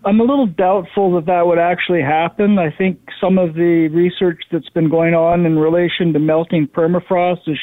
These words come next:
shown that, uh, despite things like, uh, anthrax, uh, being, uh, detected and things like that, there's a lot of work that's also been looking at various viruses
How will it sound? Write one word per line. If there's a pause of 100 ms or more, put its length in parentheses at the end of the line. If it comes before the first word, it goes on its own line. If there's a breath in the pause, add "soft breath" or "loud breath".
shown
that, (100)
uh, (520 loud breath)
despite (100)
things
like,
uh, (840 loud breath)
anthrax, (160)
uh,
being, (120)
uh,
detected
and
things
like
that,
there's
a
lot
of
work
that's
also
been
looking
at
various (100)
viruses